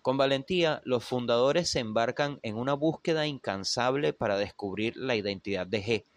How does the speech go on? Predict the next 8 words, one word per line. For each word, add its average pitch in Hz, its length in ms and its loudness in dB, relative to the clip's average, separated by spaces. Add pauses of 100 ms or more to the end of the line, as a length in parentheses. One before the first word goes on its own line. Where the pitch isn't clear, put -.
(440)
Siguen 135 520 0
pistas 139 420 -2
ocultas 127 800 2
en 104 220 -6
códigos 156 500 4
y 120 80 2
rastros 104 460 0
digitales, 110 760 0